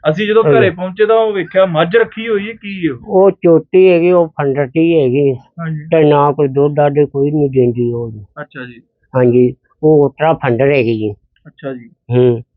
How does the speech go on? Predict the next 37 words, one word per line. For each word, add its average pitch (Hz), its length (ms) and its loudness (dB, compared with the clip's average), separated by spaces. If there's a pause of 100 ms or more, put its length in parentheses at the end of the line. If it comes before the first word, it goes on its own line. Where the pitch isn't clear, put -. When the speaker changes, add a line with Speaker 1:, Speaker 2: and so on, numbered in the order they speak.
(220)
Speaker 1:
ਕੀ 208 180 -2
ਹਾਲਾਤ 196 380 4
ਨੇ 202 120 -6
ਘਰ 202 220 -4
ਦੇ 160 160 -6
ਫਿਰ? 170 140 -2
ਇੱਥੇ 175 280 -4
ਢਹਿਰੇ 196 320 0
'ਚ 185 60 -10
ਹੀ 220 60 -10
ਸੌਣਾ 180 300 -2
ਪੈਂਦਾ? 180 340 -2
Speaker 2:
ਹਾਂਜੀ, 156 420 0
ਇੱਥੇ 165 260 0
ਟਾਰੇ 143 380 2
'ਚ 147 140 -2
ਜੋ 165 80 4
ਮੀਂਹ 160 340 4
ਪੈਂਦਾ 151 420 2
ਹੈਗਾ, 151 340 2
ਉਹਨੂੰ 156 380 2
ਉੱਤੋਂ 151 320 0
ਛੱਤਾਂ 147 420 -4
ਵੀ 160 100 2
ਚੋਂਦੀਆਂ 139 500 0
ਜੀ, 139 180 -2
ਸਾਡੇ 131 380 0
ਉੱਪਰ 135 340 0
ਆ। 139 140 0 (320)
Speaker 1:
ਅੱਛਾ 160 200 -20
ਜੀ। 147 160 -20 (180)
Speaker 2:
ਤੇ 143 80 2 (640)
ਆਰਾਮ 135 380 0
ਨਾਲ 135 220 2
ਫਿਰ 131 240 2 (500)
Speaker 1:
ਅੱਛਾ - 260 -20
ਜੀ। - 60 -20